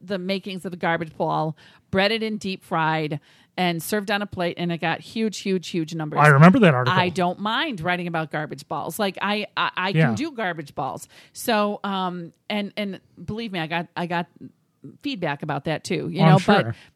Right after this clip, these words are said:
Speaker 1: but, um, for a general, um,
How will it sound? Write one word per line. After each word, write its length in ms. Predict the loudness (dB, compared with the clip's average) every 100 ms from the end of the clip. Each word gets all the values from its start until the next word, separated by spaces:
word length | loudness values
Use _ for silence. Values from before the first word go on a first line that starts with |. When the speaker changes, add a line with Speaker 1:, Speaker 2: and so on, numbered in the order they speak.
| _
Speaker 1:
but, 80 | -2
um, 240 | 0 0 -4 -12 -2
for 340 | 0 0 -2 -8
a 340 | -6 -6 -10 _ _ -20
general, 760 | -12 -4 -2 -2 -4 -4 -6 -8 -8
um, 560 | -4 -2 -2 -4 -8